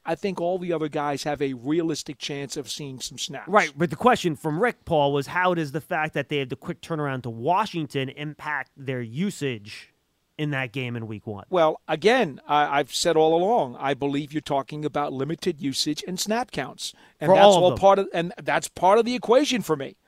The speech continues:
Speaker 1: I don't think you immediately go all out, full go with every guy who's been gimpy, knowing that you have that Washington game five days away. But that's, that, that's something I've never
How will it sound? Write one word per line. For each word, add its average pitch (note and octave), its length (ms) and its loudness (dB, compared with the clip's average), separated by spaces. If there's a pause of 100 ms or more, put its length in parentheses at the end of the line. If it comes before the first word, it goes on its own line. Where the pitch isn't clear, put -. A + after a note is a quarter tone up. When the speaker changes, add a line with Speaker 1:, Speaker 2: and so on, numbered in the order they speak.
(540)
Speaker 1:
I E3 100 4
don't B3 200 2
think A#3+ 300 0
you F3+ 240 -2
immediately G3 760 2
go D3+ 300 4
all A3 340 8
out, G#3 280 6
full G#3+ 400 8
go F#3 400 10 (240)
with D#3 280 0
every G3 440 -2
guy G3 320 4
who's F#3 180 -2
been F3 200 0
gimpy, C#3 580 2 (520)
knowing F#3 400 2
that G3+ 200 2
you F#3+ 80 -2
have C#3 240 0
that F3+ 160 -2
Washington E3+ 580 -2
game C#3 240 -6
five C#3+ 320 0
days E3 240 -2
away. G#3 300 0
But D3 160 -2
that's, A3 260 -2
that, G3 280 -4
that's G#3 200 0
something A3+ 340 0
I've F3+ 160 2
never G#3 600 4